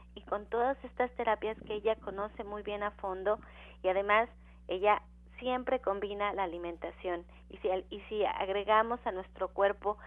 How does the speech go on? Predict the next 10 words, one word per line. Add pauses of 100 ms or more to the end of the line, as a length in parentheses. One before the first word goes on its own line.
(280)
alimentación
viva, (680)
alimentos
vivos, (480)
siempre (100)
nuestros
sentimientos
van
a
cambiar,